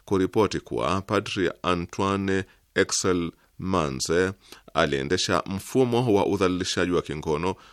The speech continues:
uliowalenga watoto wahamiaji na wakimbizi katika kipindi kisichopungua miaka minne. Mara tu taarifa za ukweli zilipofikishwa kwetu,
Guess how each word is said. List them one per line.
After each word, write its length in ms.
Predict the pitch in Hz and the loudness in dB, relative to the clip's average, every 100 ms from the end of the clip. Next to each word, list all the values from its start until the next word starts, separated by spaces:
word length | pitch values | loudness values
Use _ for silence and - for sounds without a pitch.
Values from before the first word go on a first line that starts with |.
| - | -8
uliowalenga 600 | 87 90 95 90 101 107 | -2 2 4 4 4 2
watoto 460 | 92 95 - 101 - | 2 0 0 -2 0
wahamiaji 680 | 71 78 78 85 90 85 80 - _ | -2 -2 -2 -2 0 -2 -6 -8 _
na 80 | 85 | -2
wakimbizi 560 | 85 - 92 101 101 104 | -2 -2 -4 -2 -2 -4
katika 260 | 95 98 | -6 -6
kipindi 540 | - 90 95 76 64 - _ _ - | -8 -6 -6 -4 -6 -8 _ _ -8
kisichopungua 920 | 110 - 82 87 - 85 87 80 67 _ - | -6 -4 -4 -4 -4 -6 -2 -2 -4 _ -12
miaka 560 | 82 80 71 - 65 58 _ - | -4 -2 -4 -6 -10 -10 _ -10
minne. 600 | 78 73 73 65 53 53 - _ _ _ _ _ _ _ _ - | -6 -6 -4 -4 -4 -6 -14 _ _ _ _ _ _ _ _ -4
Mara 240 | 87 92 | 2 2
tu 320 | - 131 123 | 2 2 4
taarifa 600 | 117 110 101 107 110 117 | 4 2 4 2 2 2
za 160 | 107 95 | 2 2
ukweli 360 | 98 101 98 95 | 2 2 2 2
zilipofikishwa 840 | 95 90 92 90 82 82 - 78 | 0 -2 -2 -6 -6 -6 -4 -4
kwetu, 380 | - 64 - | -4 -8 -8